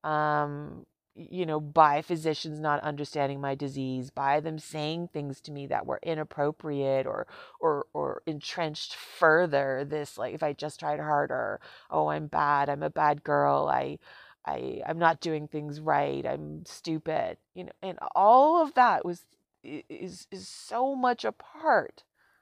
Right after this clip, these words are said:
of this disease abdication and does so much harm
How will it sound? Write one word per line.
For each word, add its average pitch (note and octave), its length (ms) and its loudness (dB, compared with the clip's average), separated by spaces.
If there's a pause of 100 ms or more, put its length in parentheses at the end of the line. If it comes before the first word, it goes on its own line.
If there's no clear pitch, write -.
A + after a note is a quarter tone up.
(200)
of G3 160 2
this F3+ 220 0
disease G3+ 560 -4
abdication D3 800 -2
and D3+ 200 -14
does F3 160 -10
so - 460 -4
much G#3+ 440 -4
harm G#3 680 -2